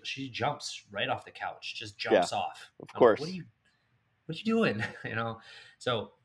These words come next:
Speaker 1: but how she gets up on the table is she, like, picks up her right leg and just, like,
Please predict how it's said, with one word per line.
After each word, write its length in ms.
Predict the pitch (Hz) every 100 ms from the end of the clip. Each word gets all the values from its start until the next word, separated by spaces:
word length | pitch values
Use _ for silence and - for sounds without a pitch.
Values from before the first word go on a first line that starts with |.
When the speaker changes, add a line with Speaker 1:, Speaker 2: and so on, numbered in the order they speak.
| 120
Speaker 1:
but 180 | 127
how 200 | 107 151
she 160 | 170 160
gets 200 | 127 -
up 120 | 113
on 180 | 110 123
the 100 | 110
table 500 | 101 127 170 104 92
is 100 | 98
she, 300 | - - 107 104
like, 200 | 90 - _ _
picks 280 | 156 -
up 140 | - -
her 140 | 113
right 320 | 98 104 110
leg 480 | 104 95 95 107 - 92
and 80 | 104
just, 240 | 107 107
like, 320 | 104 95 -